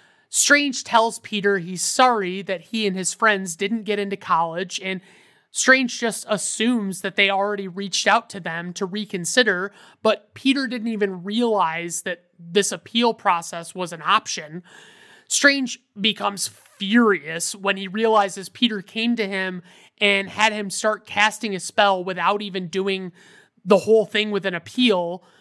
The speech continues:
considering the ramifications of a, a spell, even if they didn't fuck it up. Peter asks Flash to help him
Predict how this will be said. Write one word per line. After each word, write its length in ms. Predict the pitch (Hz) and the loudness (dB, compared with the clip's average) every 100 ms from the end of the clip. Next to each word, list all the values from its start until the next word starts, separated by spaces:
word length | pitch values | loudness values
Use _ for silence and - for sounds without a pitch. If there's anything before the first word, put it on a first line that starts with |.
| _ _ _ - | _ _ _ -2
considering 540 | 214 196 277 247 220 | 0 2 2 2 2
the 80 | 196 | -2
ramifications 920 | 180 196 190 185 - 208 196 196 175 | -2 -4 -4 -10 -6 -4 -4 -6 -8
of 140 | 185 170 | -6 -6
a, 120 | 160 - | -10 -6
a 100 | 185 | -4
spell, 680 | - - 208 180 170 165 - - | -4 0 2 2 -4 -10 -18 0
even 280 | 240 233 | 2 4
if 120 | 202 - | 0 -2
they 100 | 190 | -4
didn't 220 | 196 165 | -6 -2
fuck 240 | 180 160 | -2 -2
it 80 | 156 | -8
up. 240 | 151 175 - - - - _ _ _ | -12 -12 -16 -20 -20 -20 _ _ _
Peter 320 | - 294 262 | 4 6 6
asks 480 | 220 214 196 - - | 4 -2 -4 -10 -14
Flash 540 | 175 - 190 185 190 - | -10 -2 0 2 0 -6
to 80 | 175 | -4
help 300 | 180 208 208 | 0 -2 -2
him 360 | 202 196 196 | -6 -6 -10